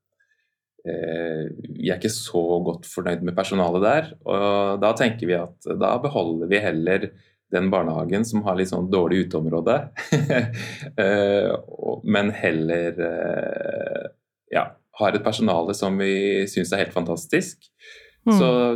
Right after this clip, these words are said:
Speaker 1: tipset mitt blir vel å, um, snakke med foreldre som har barn i de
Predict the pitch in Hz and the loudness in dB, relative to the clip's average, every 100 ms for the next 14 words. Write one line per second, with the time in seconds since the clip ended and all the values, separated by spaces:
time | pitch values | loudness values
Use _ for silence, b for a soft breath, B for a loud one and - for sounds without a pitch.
0 | 117 113 - 120 156 98 85 87 87 90 | 0 -2 0 0 2 2 2 2 4 4
1 | 90 90 90 90 90 85 - - 113 - | 4 2 0 -4 -4 -8 -12 -4 -4 -4
2 | - 78 82 87 - _ 98 80 78 101 | -6 -2 -2 -2 -6 _ 0 0 -2 -6
3 | 113 - - 90 90 87 85 85 87 78 | -8 -8 -2 -2 -2 -2 -2 -2 -2 0
4 | 80 87 82 - 85 85 85 82 82 85 | 0 -2 -6 -8 -12 -8 -8 -6 -2 -2
5 | 82 | -2